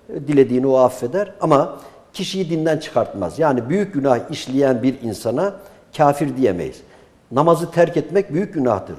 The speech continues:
Orucu terk etmek büyük günahtır. Efendim, hırsızlık yapmak, adam öldürmek vesaire vesaire büyük günahlar malumdur, sayılıdır. E, o büyük günahlar günah olmakla beraber kişiyi dinden çıkartmaz. Peki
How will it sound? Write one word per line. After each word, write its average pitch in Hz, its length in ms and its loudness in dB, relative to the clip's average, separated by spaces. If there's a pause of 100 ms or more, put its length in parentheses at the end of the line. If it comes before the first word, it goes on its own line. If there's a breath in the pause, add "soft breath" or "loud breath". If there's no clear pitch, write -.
Orucu 147 300 -4
terk 143 260 -2
etmek 131 460 -6
büyük 156 200 -4
günahtır. 135 520 0 (520 loud breath)
Efendim, 139 380 0
hırsızlık 147 560 -4
yapmak, 131 580 -2 (280 loud breath)
adam 135 280 2
öldürmek 127 760 2
vesaire 131 520 2
vesaire 123 420 0
büyük 147 180 0
günahlar 113 380 0
malumdur, 143 520 4
sayılıdır. 175 560 -4 (640 soft breath)
E, - 120 -6
o 160 240 0
büyük 202 260 -4
günahlar 131 680 2 (180)
günah 143 340 4
olmakla 147 540 4
beraber 95 580 -2 (440 loud breath)
kişiyi 175 400 -6
dinden 151 280 0
çıkartmaz. 92 680 -6 (1300 loud breath)
Peki 170 440 2